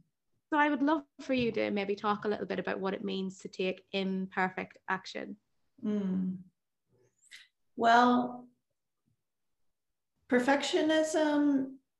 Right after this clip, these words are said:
Speaker 2: when we, if you want to get all, like, patriarchy on it, we can do that. Or <laughs> I think sometimes
Speaker 1: <laughs>
Speaker 2: understanding that perfectionism is a result of, like, patriarchy, white supremacy, capitalism,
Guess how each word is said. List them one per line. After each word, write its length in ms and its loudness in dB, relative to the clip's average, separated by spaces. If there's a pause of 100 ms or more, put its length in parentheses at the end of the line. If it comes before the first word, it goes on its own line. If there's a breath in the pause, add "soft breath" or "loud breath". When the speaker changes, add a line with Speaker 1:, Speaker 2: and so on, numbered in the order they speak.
(240)
Speaker 2:
when 340 8
we, 200 8
if 340 4
you 120 8
want 180 8
to 60 4
get 180 10
all, 200 10
like, 300 6
patriarchy 640 0
on 140 -4
it, 180 -2
we 120 2
can 120 4
do 160 8
that. 440 8
Or 300 10
<laughs> 0 -
I 840 6
think 220 10
sometimes 600 8
Speaker 1:
<laughs> 40 6
Speaker 2:
understanding 840 6
that 220 2
perfectionism 1040 0
is 180 2
a 80 4
result 600 2
of, 220 2
like, 280 0
patriarchy, 580 -2
white 200 0
supremacy, 680 -4 (100)
capitalism, 760 0